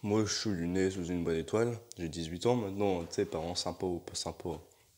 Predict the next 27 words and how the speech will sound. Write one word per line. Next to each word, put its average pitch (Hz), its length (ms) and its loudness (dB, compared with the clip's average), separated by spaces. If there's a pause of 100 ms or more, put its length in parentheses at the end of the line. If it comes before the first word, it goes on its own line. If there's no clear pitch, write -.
(720)
À 104 80 -2
dix-huit 95 480 -4
ans, 85 200 0 (480)
t'es 117 120 4
permis 98 340 0
de - 40 -10
tout 107 100 -8
ce - 100 -4
que 104 120 -4
faire, - 220 -6
tout - 100 -8
ce - 60 -4
que 101 120 -2
tu 95 140 -4
veux, 120 120 4
t'es - 140 -2
responsable. 123 640 0
Si - 100 -2
tu - 120 -2
vas 92 60 4
dans 82 120 -2
le 87 40 -4
tôle, 85 360 0 (320)
bah, - 180 -10
tire - 300 2
en 80 160 4
tôle. 156 260 8